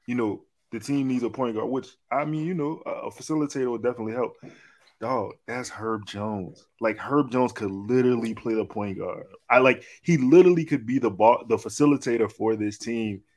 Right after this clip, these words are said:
And he adds so much to it. And that way you don't have to take him off the, like, the conversation is who you starting, Trey or you starting Herb, right?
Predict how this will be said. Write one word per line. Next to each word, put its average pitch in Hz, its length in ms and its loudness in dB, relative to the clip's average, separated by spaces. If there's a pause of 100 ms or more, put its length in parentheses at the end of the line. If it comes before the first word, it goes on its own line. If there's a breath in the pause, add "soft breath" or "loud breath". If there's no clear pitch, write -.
(120)
And 110 120 -4
he 143 220 -2
adds 147 340 2
so 151 140 2
much 139 280 0
to 151 120 4
it. 143 60 2
And 117 140 0
that 147 140 6
way 143 120 6
you 135 80 0
don't 151 180 0
have 120 260 0
to - 60 -18
take 127 180 -4
him 117 120 -2
off 110 140 0
the, 110 80 -8 (280 loud breath)
like, 131 240 2
the 143 140 0
conversation 147 500 4
is 113 140 0
who 156 100 -2
you 139 80 -2
starting, 113 320 4
Trey 131 400 -2 (300)
or 113 80 2
you 110 80 0
starting 104 540 2
Herb, 113 360 2
right? 110 200 -2